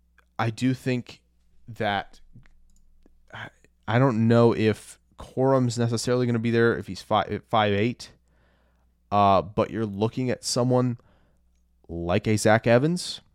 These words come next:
who's gonna be an elite athlete at two hundred fifteen pounds.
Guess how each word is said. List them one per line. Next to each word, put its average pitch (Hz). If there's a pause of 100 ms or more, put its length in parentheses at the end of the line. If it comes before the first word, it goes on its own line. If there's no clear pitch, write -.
(640)
who's 110
gonna 110
be 107
an 104
elite 98
athlete 104
at -
two -
hundred 98
fifteen 98
pounds. 110